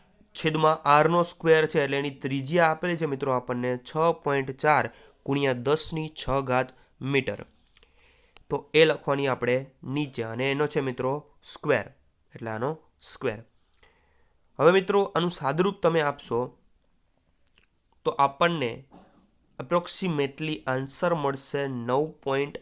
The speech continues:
આઠ મીટર પ્રતિ સેકન્ડ સ્ક્વેર. તો આના ઉપરથી આપણને ખબર પડે છે કે પૃથ્વીનું જે ગુરુત્વ પ્રવેગનું મૂલ્ય છે એ છે નવ પોઇન્ટ આઠ મીટર પ્રતિ સેકન્ડ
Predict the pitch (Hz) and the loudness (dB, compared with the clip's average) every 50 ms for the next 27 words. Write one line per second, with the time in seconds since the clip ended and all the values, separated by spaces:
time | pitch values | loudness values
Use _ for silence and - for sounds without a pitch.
0 | _ _ - 131 117 104 - - - _ _ _ _ _ - 127 117 127 131 131 | _ _ -4 -4 -4 -4 -6 -14 -20 _ _ _ _ _ -14 -8 -6 -6 -4 -2
1 | 156 151 151 147 - 117 - - 127 123 - - 107 104 - 113 107 110 113 120 | -2 -2 -2 -2 -6 -8 -8 -8 -10 -10 -10 -12 -14 -12 -12 -10 -10 -10 -10 -12
2 | - _ _ _ _ _ _ _ _ _ - - - - 127 104 95 - _ _ | -14 _ _ _ _ _ _ _ _ _ -10 -8 -6 -6 -6 -8 -8 -12 _ _
3 | _ _ _ _ _ _ _ _ - - - - - - - - - - - - | _ _ _ _ _ _ _ _ -6 -6 -6 -6 -8 -14 -20 -20 -20 -20 -20 -20
4 | - - - 160 165 165 165 160 - - - - _ - - 139 143 165 170 175 | -14 -2 2 4 6 6 4 4 0 -6 -18 -20 _ 2 2 4 8 8 8 8
5 | 175 165 170 170 165 160 - 175 156 143 - 151 143 143 143 - - 135 139 131 | 8 6 4 4 4 4 2 2 2 2 2 0 0 0 0 0 0 -2 -4 -4
6 | - - 143 151 156 147 143 - 117 110 110 - _ _ _ _ _ _ - - | 0 2 4 4 6 4 4 0 -6 -6 -8 -12 _ _ _ _ _ _ -20 -20
7 | - - - - - - 131 - _ 139 139 135 - - - 180 180 185 196 196 | -20 -20 -20 -16 -14 -14 -14 -12 _ -8 -8 -6 -8 -6 0 2 2 2 2 2
8 | 175 185 180 165 143 135 139 151 156 - _ - 170 165 - 147 139 139 139 135 | 4 4 2 2 0 -2 -4 -4 -4 -6 _ -2 -2 0 2 2 2 2 2 0
9 | 135 139 131 120 113 120 123 127 135 135 131 131 - 131 120 120 123 - - 131 | -2 -4 -4 -4 -2 0 0 2 2 2 0 0 -2 -2 -2 -2 -2 -2 -2 -2
10 | 139 135 - - 135 135 135 135 135 - - - _ _ 123 120 123 131 139 147 | -2 -2 -2 -2 0 0 0 -2 -4 -8 -18 -20 _ _ -8 -2 2 2 2 2
11 | 151 - 160 160 160 - - _ 131 139 143 139 139 123 123 123 127 120 127 123 | 0 0 0 0 0 -2 -4 _ 0 0 0 0 -4 -6 -4 -2 -2 -4 -4 -6
12 | 127 123 - 110 110 120 123 143 160 | -6 -6 -6 -8 -4 -4 -4 -4 -6